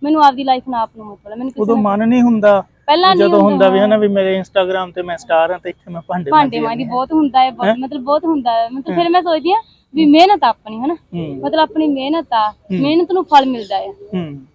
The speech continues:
Speaker 1: ਮਤਲਬ, ਆਪਾਂ ਕੋਈ ਦੋ ਨੰਬਰ ਦਾ ਧੰਦਾ ਕਰ ਨਹੀਂ ਰਹੇ, ਕੋਈ ਗਲਤ ਨਹੀਂ ਕਰ ਰਹੀ, ਮੈਂ ਵਧੀਆ ਆਪਦੀ ਸਿੱਧੀ ਨੀਤ ਨਾਲ ਘਰੋਂ ਆਉਂਦੀ ਹਾਂ,
Speaker 2: ਹੂੰ।
Speaker 1: ਘਰੋਂ ਮੈਂ ਆਪਦਾ ਕੰਮ ਕਰਦੀ ਹਾਂ, ਕੰਮ ਕਰਕੇ ਮੈਂ ਆਪਦਾ ਚੱਲ ਜਾਂਦੀ ਹਾਂ।
Speaker 2: ਹੂੰ।
Speaker 1: ਮਤਲਬ, ਮੈਨੂੰ ਇਸ ਚੀਜ਼ ਨਾਲ ਕੋਈ ਮਤਲਬ ਨਹੀਂ, ਕੋਈ ਕੁਝ ਕਵੇ ਦੁਨੀਆਦਾਰੀ, ਮੈਨੂੰ ਕੋਈ ਮਤਲਬ ਨਹੀਂ।
Speaker 2: ਹੂੰ।
Speaker 1: ਮੈਨੂੰ ਮੇਰੇ ਬੱਚਿਆਂ ਨੂੰ ਪੜ੍ਹਾਉਣ ਦਾ ਤੇ, ਮਤਲਬ, ਆਪਦੀ, ਮਤਲਬ, ਆਪਦੀ ਮਿਹਨਤ ਦਾ ਮਤਲਬ ਹੈ,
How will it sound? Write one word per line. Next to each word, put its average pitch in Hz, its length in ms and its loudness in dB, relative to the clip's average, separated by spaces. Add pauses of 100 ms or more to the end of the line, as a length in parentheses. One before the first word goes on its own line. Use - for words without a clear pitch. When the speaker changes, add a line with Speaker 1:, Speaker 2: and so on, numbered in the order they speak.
(140)
Speaker 1:
ਮਤਲਬ, 247 160 -2
ਆਪਾਂ 269 220 0
ਕੋਈ 269 140 -4
ਦੋ 269 160 0
ਨੰਬਰ 262 240 -6
ਦਾ 262 80 -4
ਧੰਦਾ 269 280 -2
ਕਰ 240 200 -2
ਨਹੀਂ 240 180 -10
ਰਹੇ, 247 140 -6
ਕੋਈ - 340 -14
ਗਲਤ 240 280 0
ਨਹੀਂ 277 120 -6
ਕਰ 254 180 0
ਰਹੀ, 240 120 -8
ਮੈਂ 247 160 -4
ਵਧੀਆ 240 240 -2
ਆਪਦੀ 254 140 -6
ਸਿੱਧੀ 247 240 -16
ਨੀਤ 269 180 -8
ਨਾਲ 254 120 -6 (120)
ਘਰੋਂ 240 140 -6
ਆਉਂਦੀ 226 240 -8
ਹਾਂ, 240 80 -6
Speaker 2:
ਹੂੰ। 180 360 -6
Speaker 1:
ਘਰੋਂ 247 120 -4
ਮੈਂ 233 120 -4
ਆਪਦਾ 226 160 -6
ਕੰਮ 214 260 -12
ਕਰਦੀ 208 280 -12
ਹਾਂ, 202 60 -20
ਕੰਮ 214 200 -10
ਕਰਕੇ 214 280 -18
ਮੈਂ 208 100 -16
ਆਪਦਾ 196 120 -20
ਚੱਲ 233 200 -16
ਜਾਂਦੀ 311 240 -2
ਹਾਂ। 302 60 -8
Speaker 2:
ਹੂੰ। 311 380 -8
Speaker 1:
ਮਤਲਬ, 311 180 -4
ਮੈਨੂੰ 302 240 0
ਇਸ 277 80 -8
ਚੀਜ਼ 277 140 -10
ਨਾਲ 262 100 -6
ਕੋਈ 233 200 -14
ਮਤਲਬ 202 320 -16
ਨਹੀਂ, 220 100 -16
ਕੋਈ 294 120 -6
ਕੁਝ 330 260 -2
ਕਵੇ 330 280 -2
ਦੁਨੀਆਦਾਰੀ, 277 500 -4
ਮੈਨੂੰ 277 240 -2
ਕੋਈ 294 200 -2
ਮਤਲਬ 254 380 -8
ਨਹੀਂ। 180 100 -18
Speaker 2:
ਹੂੰ। 180 380 -10
Speaker 1:
ਮੈਨੂੰ 294 160 0
ਮੇਰੇ 320 120 0
ਬੱਚਿਆਂ 247 360 -8
ਨੂੰ 233 80 -14
ਪੜ੍ਹਾਉਣ 254 340 -6
ਦਾ 233 140 -2
ਤੇ, 240 120 -14
ਮਤਲਬ, 240 240 -10
ਆਪਦੀ, 233 260 -6 (420)
ਮਤਲਬ, 262 160 -4
ਆਪਦੀ 254 240 0
ਮਿਹਨਤ 262 300 -4
ਦਾ 269 140 -4
ਮਤਲਬ 202 320 -14
ਹੈ, - 60 -20